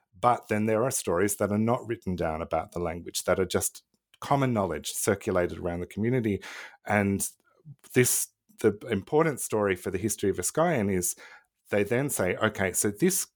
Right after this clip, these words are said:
creative act in the, in the, in the scripture, it says the creative act was, happened in the year six hundred A D, which is incredibly specific date." Um, but what happened was later the Spanish came along and to Bohol,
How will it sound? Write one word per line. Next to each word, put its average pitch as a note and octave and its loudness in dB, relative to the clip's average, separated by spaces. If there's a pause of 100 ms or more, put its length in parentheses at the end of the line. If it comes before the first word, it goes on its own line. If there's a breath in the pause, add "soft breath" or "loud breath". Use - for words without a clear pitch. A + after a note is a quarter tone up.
(120)
creative B2 -2
act - 0 (320 loud breath)
in F#2 0
the, G2 4
in F#2+ -2
the, F2 2
in E2+ -6
the D#2 -8
scripture, - 0
it E2+ -4
says D#2 -4
the C#2+ -12
creative A#2+ -2
act E2 -10
was, - -8 (320 loud breath)
happened G#2 0
in F2 0
the F#2 0
year F#2+ -2
six - -2
hundred G2 2
A F2 0
D, D2 -2
which - -12
is F2+ -6
incredibly G2 2
specific - -8
date." - -10 (380 loud breath)
Um, F2+ 0 (380 soft breath)
but G#2+ 0
what C3 0
happened B2 -2
was F2+ 0 (220)
later C3+ 0
the G2 -6
Spanish C#3+ 0
came F#2+ -2
along F#2 -2 (380 loud breath)
and G2 2
to C3+ 0
Bohol, F2+ 2